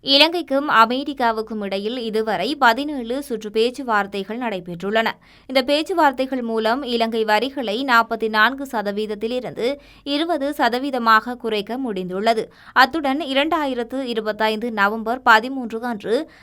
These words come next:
ஜனாதிபதி டிரம்ப் வெளியிட்ட உத்தரவில் இலங்கையால் ஏற்றுமதி செய்யப்பட்ட சில உணவுப் பொருட்களை வரிகளிலிருந்து பூஜ்ஜியமாக கொண்டு வந்ததாகவும் அமைச்சர் குறிப்பிட்டுள்ளார்.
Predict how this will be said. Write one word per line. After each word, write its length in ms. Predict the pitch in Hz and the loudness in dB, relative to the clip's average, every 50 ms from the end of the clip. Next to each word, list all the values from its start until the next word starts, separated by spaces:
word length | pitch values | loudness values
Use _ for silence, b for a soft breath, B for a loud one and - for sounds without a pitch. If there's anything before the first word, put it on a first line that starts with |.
| B B | B B
ஜனாதிபதி 760 | 240 262 262 262 269 285 320 359 349 - 262 254 214 240 254 269 | 0 2 6 6 6 6 4 2 -2 -4 -6 -6 -4 -4 -4 -4
டிரம்ப் 320 | 254 - 247 226 220 214 | -2 -2 -2 -2 0 0
வெளியிட்ட 480 | 208 220 214 214 220 214 214 214 214 196 | -2 -2 -2 -2 -2 -2 -4 -4 -4 -6
உத்தரவில் 520 | 196 185 - 233 240 226 208 196 226 285 294 - | -6 -6 -6 -6 -6 -6 -4 -6 -6 -4 -4 -4
இலங்கையால் 720 | - 240 233 247 277 285 294 262 220 214 220 240 285 - | -2 -2 0 -2 -2 -4 -4 -4 0 4 4 4 4 2
ஏற்றுமதி 520 | - 226 240 254 294 294 269 254 247 240 | 0 0 0 -2 -4 -6 -8 -8 -8 -8
செய்யப்பட்ட 520 | 233 - 226 214 214 214 214 214 220 214 214 | -6 -6 -4 -4 -4 -4 -4 -6 -8 -8 -8
சில 280 | 208 - 220 208 202 | -8 -6 -4 -4 -2
உணவுப் 360 | - 196 214 240 240 254 233 220 | -2 -2 -4 -4 -6 -6 -6 -6
பொருட்களை 600 | 220 214 220 220 - 190 - - 214 254 294 269 B B B B B 240 | -4 -6 -4 -6 -6 -6 -4 -4 -4 -4 -6 -8 B B B B B 4
வரிகளிலிருந்து 960 | 220 262 262 277 311 - 339 311 302 269 247 233 233 233 233 226 220 254 269 269 269 | 6 6 6 6 4 0 -4 -4 -4 -4 -4 -2 -2 -2 -2 -2 -2 -2 -4 -4 -4
பூஜ்ஜியமாக 800 | 254 247 269 262 - 277 254 220 220 214 208 208 208 - 247 247 | -6 -6 -6 -6 -6 -4 -2 2 4 6 6 4 4 0 -8 -6
கொண்டு 280 | - 233 214 208 196 | -4 -4 -4 -4 -2
வந்ததாகவும் 720 | 190 202 208 214 254 262 269 240 226 220 - 214 220 226 214 | -2 -2 -2 -2 -2 -2 0 2 0 0 -2 -6 -8 -6 -4
அமைச்சர் 460 | 202 202 202 196 202 220 240 254 247 | -4 -4 -4 -4 -6 -8 -12 -10 -6
குறிப்பிட்டுள்ளார். 800 | - 240 196 175 170 170 170 170 170 202 220 233 226 190 - | -6 -4 -4 -6 -6 -8 -8 -6 -4 -2 2 4 4 2 2